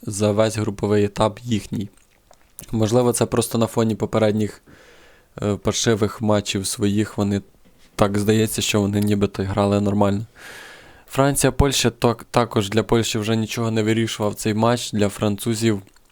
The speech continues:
вирішував він долю першого місця, вони зайняли друге, і далі сюрприз вони зробили для Бельгії.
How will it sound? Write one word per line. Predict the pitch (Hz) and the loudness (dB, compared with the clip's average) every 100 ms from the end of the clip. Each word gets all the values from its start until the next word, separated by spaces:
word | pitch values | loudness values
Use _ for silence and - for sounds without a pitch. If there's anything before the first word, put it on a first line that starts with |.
| _ - - _ - - | _ -20 -20 _ -20 -8
вирішував | 101 107 107 117 110 104 | -2 0 2 0 0 0
він | 104 107 | 0 0
долю | 110 110 | 2 0
першого | 104 110 - 110 | 0 -2 -2 -2
місця, | 110 127 - 104 | 0 -2 -4 -6
вони | 104 104 110 101 | -2 -2 -2 -2
зайняли | 104 107 104 104 | -2 2 2 2
друге, | 104 123 120 113 - - - - - - - | 2 2 2 0 -4 -20 -20 -20 -20 -20 -10
і | - 113 113 | 0 2 2
далі | 104 110 113 110 107 104 104 - - | 4 2 4 2 4 2 -2 -6 -6
сюрприз | - 107 - 113 104 | -6 -4 0 0 2
вони | 107 107 | 2 2
зробили | 104 107 104 110 104 | 2 2 2 2 2
для | 101 98 107 104 101 | 0 0 2 2 2
Бельгії. | 98 104 101 92 107 | 2 2 2 0 -4